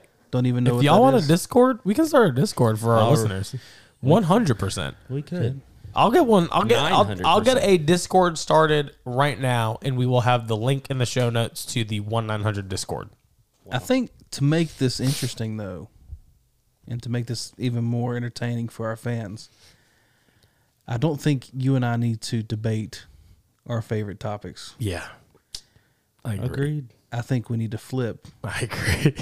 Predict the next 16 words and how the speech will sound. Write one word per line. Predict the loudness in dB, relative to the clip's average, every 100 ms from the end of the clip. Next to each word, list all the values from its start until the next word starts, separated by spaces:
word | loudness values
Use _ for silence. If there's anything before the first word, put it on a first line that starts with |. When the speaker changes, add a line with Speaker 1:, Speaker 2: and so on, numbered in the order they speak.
| -14
Speaker 2:
<laughs> | -10
Speaker 1:
You | -6 0 2 2
debate | 0 -2 -2 -2 -6 -14 -10
in | -4 -4
favor | -2 -4 -4
of | -8
Star | -6 -6 -6
Wars. | -6 -8 0
Speaker 2:
Oh, | 4 4 2 -2 -2
yep. | -4 -6 _ _ _ _
Speaker 1:
And | -6
I | -4 -4
debate | -4 -4 -4 -6
in | -10
favor | -8 -8 -8 -10 -10
of | -10 -12 -18